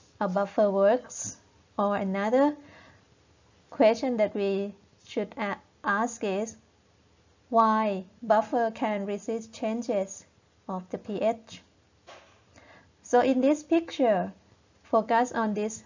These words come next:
middle part here first. Buffer consists of weak acid and its conjugate base. In this example, we have equal concentration of both components.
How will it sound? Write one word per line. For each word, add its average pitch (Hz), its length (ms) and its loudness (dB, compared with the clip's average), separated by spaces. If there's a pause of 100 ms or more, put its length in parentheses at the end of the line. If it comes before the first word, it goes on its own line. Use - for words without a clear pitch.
middle 226 340 0
part 226 420 -2
here 196 260 -4
first. 196 500 -2 (760)
Buffer 240 800 4 (240)
consists 226 520 -2
of 220 340 0 (720)
weak 240 300 0
acid 220 460 -4 (220)
and 196 240 -8
its - 240 -14
conjugate 196 680 -6
base. 180 380 -8 (1080)
In 214 160 0
this 240 280 4
example, 214 680 -2
we 202 180 -4
have 208 400 -6 (380)
equal 247 440 2
concentration 208 1080 -6
of 190 280 -4 (400)
both 202 320 2 (440)
components. 202 760 -6